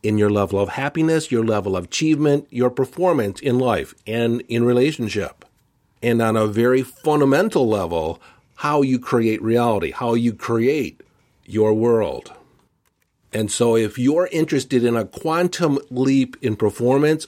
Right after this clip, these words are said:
up-leveling your game, up-leveling business, relationships, every aspect of your life, then my coaching program, The Aligned Self,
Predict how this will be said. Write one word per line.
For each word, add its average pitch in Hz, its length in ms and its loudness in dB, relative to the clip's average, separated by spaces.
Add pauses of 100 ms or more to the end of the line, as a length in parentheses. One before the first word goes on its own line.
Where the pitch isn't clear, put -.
(140)
up-leveling 127 680 0
your 104 180 2
game, 147 480 0
up-leveling 104 760 -2
business, 143 640 0
relationships, 123 960 0 (180)
every 185 420 0
aspect 151 440 -2
of 120 100 2
your 120 160 2
life, 139 460 -2 (160)
then 113 140 0
my 120 180 0
coaching 170 420 -2
program, 107 560 0
The 120 140 -2
Aligned 120 340 2
Self, 120 460 -4